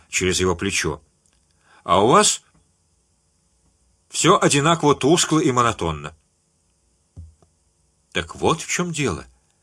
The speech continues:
Вы рисуете эту фигуру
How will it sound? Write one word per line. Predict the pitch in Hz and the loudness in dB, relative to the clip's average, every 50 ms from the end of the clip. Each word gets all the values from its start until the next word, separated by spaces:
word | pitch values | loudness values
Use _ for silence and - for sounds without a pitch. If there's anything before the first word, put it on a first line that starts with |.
| _ _ _ _ _ _ _ _ _ _ _ _ _ _ _ _ _ _ _ _ _ _ _ _ _ _ _ _ _ _ _ _ _ _ _ _ | _ _ _ _ _ _ _ _ _ _ _ _ _ _ _ _ _ _ _ _ _ _ _ _ _ _ _ _ _ _ _ _ _ _ _ _
Вы | - 101 131 180 | 0 4 4 4
рисуете | 208 220 202 - 226 233 233 214 - 220 | 4 4 2 0 0 0 0 2 2 2
эту | 196 202 190 - 190 | 2 2 2 0 0
фигуру | - 202 196 190 220 208 208 196 170 | 0 -2 0 2 4 6 6 6 4